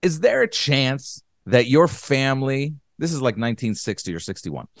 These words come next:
"is there a chance that your family in Nazareth thinks you're dead?" And, uh, he said, um, yes. You know, he's like, he's, like, fifty now. He's kinda over it.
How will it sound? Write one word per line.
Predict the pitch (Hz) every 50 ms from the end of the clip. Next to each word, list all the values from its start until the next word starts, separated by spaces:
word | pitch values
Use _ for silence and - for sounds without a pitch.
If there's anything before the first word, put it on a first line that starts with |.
| _ _ _ _ -
"is | 160 156
there | 226 240
a | 220
chance | 165 - - 165 151 147 147 147 139 -
that | 120 110 101
your | 113 120 120
family | - - - 110 110 117 113 113 110 107 101
in | 98 95
Nazareth | 95 98 98 104 107 98 87 98 101 98 -
thinks | - - 104 104 98 - -
you're | 92 90 87 85
dead?" | 78 67 - - 98 82 78 80 87 - _ _ _ _ _ _ _ _ _ _ _ _
And, | - 127 127 123 123 123 123 117
uh, | 123 123
he | 123 127 151 165 151
said, | - - 135 120 120 113 104 95
um, | 113 110 107 104 107 104 104 104 104 104 104
yes. | 110 123 87 - - - - - - -
You | - - 107
know, | 87 87
he's | 120 160 160 135
like, | 131 123 123 113 90
he's, | 104 104 110 147 151 131
like, | 147 143 139 131
fifty | - - 151 135 - - 131 123
now. | 120 117 117 113 117 113 - - - _
He's | - 139 127
kinda | - 156 139 135 123
over | - 113 120 123 101 117 120
it. | 123 120 -